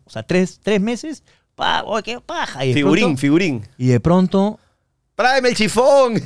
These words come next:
Speaker 1: No, de pronto es, pucha, qué flojera levantarse, ponerse
Speaker 2: Estoy,
Speaker 1: el ro-
Speaker 2: estoy, estoy calentito acá.
Speaker 1: Estoy calentito, qué flojera. Y pasa un, mañana, mañana. Y ese mañana se convierte en tres meses.
Speaker 2: Claro.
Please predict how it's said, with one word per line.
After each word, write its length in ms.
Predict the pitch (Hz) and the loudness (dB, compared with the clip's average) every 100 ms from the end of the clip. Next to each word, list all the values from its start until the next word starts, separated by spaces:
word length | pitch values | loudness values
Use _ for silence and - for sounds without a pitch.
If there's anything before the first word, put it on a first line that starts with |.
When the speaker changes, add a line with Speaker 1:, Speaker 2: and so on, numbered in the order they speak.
| 131 | -2
Speaker 1:
No, 320 | 139 165 170 | 0 2 2
de 100 | 135 | 0
pronto 240 | 123 185 196 | 2 2 2
es, 100 | 180 | -2
pucha, 220 | - 147 | -2 -6
qué 80 | 151 | -4
flojera 800 | 165 180 - - 110 127 190 - | -2 -2 -4 -14 -14 -12 -6 -6
levantarse, 680 | 127 120 127 - 151 143 131 | -6 -8 -8 -6 -6 -2 -2
ponerse 340 | 123 131 147 170 | 0 2 2 2
Speaker 2:
Estoy, 60 | 156 | 0
Speaker 1:
el 120 | 135 | -2
ro- 60 | 135 | -4
Speaker 2:
estoy, 120 | 151 | -2
estoy 140 | 165 185 | 0 -2
calentito 560 | 190 165 160 180 143 | -2 -4 -2 -4 -2
acá. 180 | 151 147 | -2 -2
Speaker 1:
Estoy 160 | 147 135 | -4 -6
calentito, 680 | 151 135 127 175 160 165 151 | -6 -4 -6 -6 -6 -8 -6
qué 120 | 185 | -6
flojera. 640 | 165 185 147 - 185 170 127 | -6 -8 -12 -14 -8 -6 -4
Y 200 | 143 135 | 0 0
pasa 260 | 175 170 180 | 2 2 2
un, 220 | 175 165 - - | 0 -6 -14 -8
mañana, 400 | 139 202 240 170 | -2 2 2 2
mañana. 480 | 151 180 147 104 107 - | 0 -2 -2 -4 -6 0
Y 100 | 151 | 2
ese 100 | 175 | 4
mañana 300 | 147 165 170 | 4 4 2
se 60 | |
convierte 240 | 123 139 143 | 0 0 0
en 60 | |
tres 160 | 139 147 | 0 2
meses. 380 | 131 90 - - | 0 -2 -14 -14
Speaker 2:
Claro. 320 | 123 113 95 | -14 -12 -14